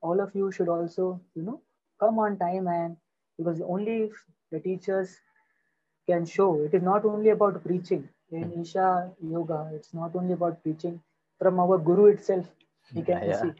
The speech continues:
Speaker 1: It's not only preaching, but it is showing how to actually do it. So people just look at you and, "Okay, he's doing the sadhana also.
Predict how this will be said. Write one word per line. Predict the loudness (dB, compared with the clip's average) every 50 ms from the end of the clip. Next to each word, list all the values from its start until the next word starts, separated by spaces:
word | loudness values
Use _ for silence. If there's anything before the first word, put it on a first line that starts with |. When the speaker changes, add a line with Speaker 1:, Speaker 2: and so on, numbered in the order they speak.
| -16 -20 -20 _ _ _ _ -20 -20 _ _
Speaker 1:
It's | -8 -6 -6
not | -4 -4 -4 -2 -2
only | -2 -2 -2 -4 -2
preaching, | 0 0 0 0 0 -2 -2 0 0
but | 0 0
it | 0 0 0
is | 0 0 -2 -6 -16 _
showing | -20 -2 2 4 4 4 4 2 -2
how | -4 -6 -4 -4
to | -2 -2 0 0 0
actually | 0 0 -2 -4 -4 -4 -2 -2
do | -2 -4 -6
it. | -6 -8 _ _ _ _ _ _ _ _ _ 2
So | 2 2
people | 2 0 -2 0 2 2 4
just | 6 4 4 2 -2 -8
look | -10 -4 2 2
at | 2 2 2 -2
you | -6 -6 -6 -6
and, | -6 -10 -16 -18 -20 _ _ _
"Okay, | 0 2 2
he's | 2 2 2 2
doing | 2 2 2
the | 0 0 0
sadhana | 0 0 0 0 -2 -2
also. | -2 -4 -6 -8 -10 -10